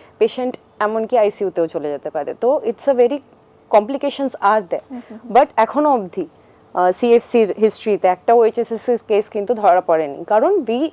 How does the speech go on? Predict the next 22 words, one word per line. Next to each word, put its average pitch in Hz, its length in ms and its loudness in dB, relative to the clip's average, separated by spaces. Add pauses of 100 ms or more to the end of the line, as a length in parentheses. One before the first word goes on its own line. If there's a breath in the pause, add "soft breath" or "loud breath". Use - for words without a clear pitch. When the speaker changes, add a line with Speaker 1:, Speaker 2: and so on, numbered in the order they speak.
(140)
Speaker 1:
stringently 294 600 2
monitor, 208 400 -2 (200)
প্র-, 202 100 -2 (220)
ভীষণ 277 280 -4
স্ট্রিক্টলি 262 360 -4
মনিটর 196 400 0
করা 160 220 2
হয় 165 160 -8
প্রত্যেকটা 233 420 -2
স্টেপ, 190 240 -4
প্রত্যেকটা 175 420 -4
পদক্ষেপে। 160 500 -6 (280 loud breath)
আমরা 226 480 4
যে 247 120 2
প্রোটোকল 247 540 4
ফলো 180 260 0
করি, 165 220 -2
আমরা 196 180 2
অ্যান্টাগনিস্ট 220 600 -2
প্রোটোকল 165 400 -2
ফলো 151 260 -8
করি। - 220 -12